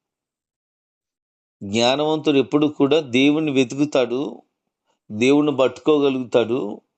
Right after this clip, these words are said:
అతను దేవుడంటే భయము, భక్తి కలిగి ఉంటాడు. ఇప్పుడు భయభక్తులు లేనోళ్ళు అందరూ ఎవరు అని అంటే జ్ఞానం లేనోళ్ళు. కొన్ని ఎగస్ట్రాలు మాట్లాడుతూ ఉంటారు వీళ్ళు.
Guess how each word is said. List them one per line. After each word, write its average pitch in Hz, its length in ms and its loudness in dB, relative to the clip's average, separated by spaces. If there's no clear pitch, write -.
అతను 147 380 0
దేవుడంటే 156 640 0
భయము, 143 500 0
భక్తి 135 480 -4
కలిగి 147 300 0
ఉంటాడు. 110 440 -8
ఇప్పుడు 135 260 2
భయభక్తులు 139 680 0
లేనోళ్ళు 165 400 0
అందరూ 147 240 -4
ఎవరు 151 300 0
అని 156 140 0
అంటే 147 220 -2
జ్ఞానం 143 640 -2
లేనోళ్ళు. 151 440 -2
కొన్ని 156 200 2
ఎగస్ట్రాలు 131 640 -2
మాట్లాడుతూ 156 640 0
ఉంటారు 147 380 -2
వీళ్ళు. 117 320 -4